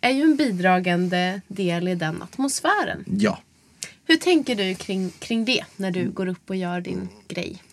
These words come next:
Speaker 2: Min regel nummer ett vad det gäller att spela musik är att alla ska vara glada.
Speaker 1: Mm.
Speaker 2: Jag måste få dem att dansa.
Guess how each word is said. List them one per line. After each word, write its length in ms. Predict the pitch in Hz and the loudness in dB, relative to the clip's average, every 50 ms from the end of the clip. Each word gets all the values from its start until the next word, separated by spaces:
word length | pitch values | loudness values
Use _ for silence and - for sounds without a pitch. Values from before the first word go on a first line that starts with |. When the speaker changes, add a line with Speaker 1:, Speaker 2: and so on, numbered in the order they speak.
| - _ - - - - - - - - _ _ _ _ - - _ _ _ _ - | -20 _ -20 -20 -20 -20 -20 -20 -20 -20 _ _ _ _ -20 -20 _ _ _ _ 10
Speaker 2:
Min 260 | 139 151 185 196 170 | 12 12 12 12 12
regel 300 | 147 160 143 123 117 117 | 12 10 10 12 12 12
nummer 240 | 113 104 101 101 101 | 12 12 12 10 10
ett 320 | 101 95 - - - - - | 8 8 6 2 -6 -6 0
vad 160 | 104 107 101 | 2 6 8
det 80 | 104 | 8
gäller 340 | 98 98 95 95 95 92 90 | 8 8 8 6 4 4 2
att 60 | 90 | 0
spela 500 | - - - _ - 120 110 101 98 104 | -2 -4 -8 _ 4 6 8 8 8 8
musik 600 | 101 98 92 87 - - 92 90 87 87 - - - | 8 6 6 4 2 2 2 2 2 0 -4 -8 -4
är 220 | - 98 95 87 87 | -2 0 2 2 2
att 360 | 87 82 78 - - - - - - - - - _ _ _ - - - - - _ _ _ _ _ | 2 2 0 -2 -10 -16 -16 -16 -18 -20 -20 -20 _ _ _ -20 -20 -20 -20 -20 _ _ _ _ _
alla 300 | - 139 127 113 107 110 | 8 8 10 10 10 8
ska 180 | - - - 95 | 6 2 -2 -2
vara 140 | 98 90 69 | -2 -2 -2
glada. 240 | - - - - - - _ _ _ - | -2 -4 -6 -8 -10 -14 _ _ _ -2
Speaker 1:
Mm. 200 | 202 247 302 381 - | 2 4 2 4 6
Speaker 2:
Jag 160 | - 127 135 | 8 10 12
måste 260 | 127 117 107 - - 90 | 12 12 10 6 0 -2
få 140 | 92 104 | 0 0
dem 140 | 92 90 90 | 2 2 2
att 120 | 90 87 - | 2 2 0
dansa. 240 | - 87 - - | -2 -4 -6 -6